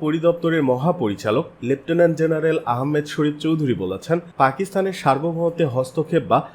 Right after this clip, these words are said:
ভূখণ্ডে আঘাত এলে পূর্ণমাত্রায় কঠোর এবং চূড়ান্ত জবাব দেওয়া হবে।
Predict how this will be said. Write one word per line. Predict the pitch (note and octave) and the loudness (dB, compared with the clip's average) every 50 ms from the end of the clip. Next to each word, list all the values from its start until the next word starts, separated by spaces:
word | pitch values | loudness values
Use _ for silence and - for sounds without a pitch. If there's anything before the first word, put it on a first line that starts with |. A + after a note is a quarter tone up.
| - G#2 | -10 -2
ভূখণ্ডে | A#2+ D#3+ F3+ F3 F3+ F#3+ F#3+ G3 F#3+ G3 G3 - - | 0 2 2 2 2 2 2 2 2 0 -2 -2 0
আঘাত | B2 B2+ C3+ D3 F3+ F3+ F3+ | 0 0 2 2 2 2 2
এলে | F#3 F#3 F#3 F3 F3+ D#3+ | 2 0 0 0 -2 -2
পূর্ণমাত্রায় | D#3+ D#3 E3+ F3+ F3+ F3 F3 E3+ F3 - F3+ E3+ F3 - | -2 2 2 4 4 4 4 2 2 2 0 0 2 4
কঠোর | C#3 C3+ C3+ C3+ D#3+ D#3+ | 4 4 4 2 -2 -4
এবং | D#3 D#3 D#3 D#3+ D3+ D3 | -4 -4 -4 -4 -6 -6
চূড়ান্ত | - E3 D3+ D#3 D#3 D#3 D3 D#3 C#3 | -6 -4 -2 -2 -2 -2 0 -2 0
জবাব | A#2 B2 B2 B2 D3 D3+ C3+ | 0 0 0 2 2 0 0
দেওয়া | G#2+ F#2 F2+ | 0 -2 -2
হবে। | F2 F#2+ F#2+ F#2+ F#2+ | -4 -6 -4 -4 -4